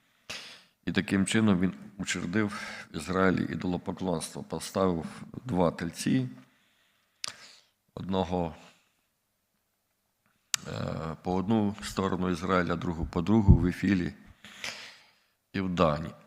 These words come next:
<clears throat> І коли він поставив цих два тельці і сказав, щоб люди ходилися туди поклонятися, ходили туди поклонятися, так і сталося, люди стали туди ходити,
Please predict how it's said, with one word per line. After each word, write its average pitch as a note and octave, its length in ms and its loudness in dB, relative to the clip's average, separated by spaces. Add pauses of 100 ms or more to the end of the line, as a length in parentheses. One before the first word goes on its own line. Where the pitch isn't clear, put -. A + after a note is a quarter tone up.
(160)
<clears throat> - 320 6
І - 40 -6
коли G2 220 0
він G2+ 100 4
поставив F#2 500 4
цих F2+ 160 -8
два F#2 200 2
тельці F#2+ 360 -2
і E2 340 2
сказав, F2 500 -2
щоб E2 180 -4
люди E2+ 220 -2
ходилися F2 520 -2
туди E2 260 -4
поклонятися, - 840 -4 (560)
ходили F2+ 260 6
туди E2+ 220 -4
поклонятися, F2 720 -2 (580)
так A#2+ 300 4
і - 20 -6
сталося, A2+ 500 2
люди F2+ 220 0
стали F2+ 340 2
туди E2+ 300 -2 (840)
ходити, G#2 580 0